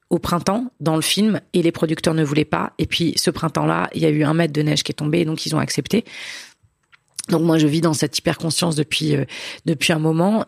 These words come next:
qui est liée vraiment à mon lien au règne végétal. Euh, ils émettent des fréquences que les animaux peuvent entendre. Alors je sais pas si je suis un animal, mais en tout cas,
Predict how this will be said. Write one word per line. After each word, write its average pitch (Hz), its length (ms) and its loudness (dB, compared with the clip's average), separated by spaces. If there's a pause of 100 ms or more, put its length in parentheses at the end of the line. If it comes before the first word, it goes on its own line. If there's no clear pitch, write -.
qui - 140 0
est 170 40 2
liée 180 340 4
vraiment 160 320 0
à - 40 0
mon 160 160 2
lien 185 440 0
au 160 100 2
règne 165 260 0
végétal. 156 600 0 (440)
Euh, 135 640 -2 (460)
ils 180 180 4
émettent 170 200 4
des 180 120 2
fréquences - 480 -2
que - 100 0
les 151 100 2
animaux 160 300 2
peuvent 151 180 0
entendre. 151 400 -2
Alors 135 140 -4
je - 80 -2
sais - 160 -2
pas - 140 0
si - 180 -4
je 147 80 -2
suis 151 260 -2
un 151 100 2
animal, 147 380 0
mais 151 80 -2
en 139 80 -2
tout - 100 -6
cas, 175 200 -2